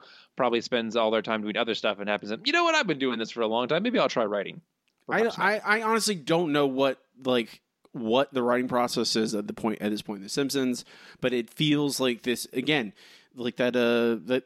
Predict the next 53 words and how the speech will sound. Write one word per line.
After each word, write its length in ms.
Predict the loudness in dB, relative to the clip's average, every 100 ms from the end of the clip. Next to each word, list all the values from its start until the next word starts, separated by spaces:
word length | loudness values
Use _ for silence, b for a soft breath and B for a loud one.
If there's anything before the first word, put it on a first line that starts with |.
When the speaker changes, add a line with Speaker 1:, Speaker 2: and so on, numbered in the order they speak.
| _
Speaker 2:
the 160 | -4 -2
video 340 | 0 2 2
essay 240 | 0 -2 -2
we, 160 | -2 -2
essay 280 | -2 0 -2
we 120 | -2
watched, 300 | -2 -4 -8
Matt, 160 | -10 -12 -16 _
you 100 | -2
know, 260 | 0 0 0
for 120 | -2
a 60 | 0
bonus 260 | 0 0
episode 220 | -2 -2 -2
on 60 |
our 120 | -4
Patreon, 540 | -4 -6 -4 -8 -8 -16 _
Speaker 1:
Mm-hmm. 120 | -8 -6 -6
Speaker 2:
uh, 40 | -8 _ _ -6
where 220 | -2 0
he 80 | 0
talks 400 | -2 0 0 0
about 300 | -4 -4 -4 _ -6
just, 220 | -6 -2
it's 120 | -2
just, 220 | 0 -2 -4 _ _
you're 220 | -2 0
just 180 | -2 -2
getting 200 | -2 -4
punched 320 | -2 -2 0 -2
in 60 |
the 80 | -2
face 340 | 0 0 0
with 180 | -2 -2
quote 200 | -2 -2
unquote 320 | 0 0 -2
jokes, 680 | 0 2 2 0 -8 -10 -10 b b _ _ -2
and 400 | 0 0 -4 -6
there's 320 | -2 0 0 -2
no 340 | 0 2 0
thought 400 | -2 0 2 2
about 300 | 0 -2 -4 -6 -8
anything 340 | -6 -6 -4
behind 320 | -4 -6 -10
it. 80 | -12
Let's 140 | -6
move 240 | 0 0 0
as 100 | -2
quickly 380 | -4 -4 -4 -6
as 120 | -6
we 100 | -10
can. 240 | -10 -16 -20 _ _ _ -16
Speaker 1:
Mm-hmm. 300 | -12 -8